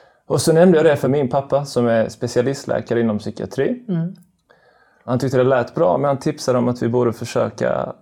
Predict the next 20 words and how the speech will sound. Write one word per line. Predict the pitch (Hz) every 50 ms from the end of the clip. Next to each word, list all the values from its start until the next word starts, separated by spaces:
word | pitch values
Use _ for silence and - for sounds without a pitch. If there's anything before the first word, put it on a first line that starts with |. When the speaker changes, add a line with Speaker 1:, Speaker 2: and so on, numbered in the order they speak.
| _ _ -
Speaker 1:
ehm, | 60 60 60 117 127 123 - - - - - - - - - - _ _ _ - - - - - - - -
få | - 135
in | 139 131 127
det | 127
här | 127 117
inom | 120 120 117 110 110
äldreomsorgen. | 139 160 170 139 110 98 - - - 50 - - 156 - - -
Speaker 2:
Mm. | 180 175 170 185 208 208 - _ _ _ _ _ _ _ _ _ _ _ _ _ _ _ _ _ _ _ -
Speaker 1:
För | 113
att | 110 113 110 - - -
på | -
grund | 147 160 165 147
av | 139 135
att | 127 131
den | 135 127
psykiska | 123 123 - 143 131 120 123 - 113 - - 120 120
ohälsan | 113 113 110 107 110 117 113 110
är | 110 107 113 110 107 120
rätt | 117 113 110 113 - - - -
utbredd | 123 127 131 127 127 - - 123 131 147 143 131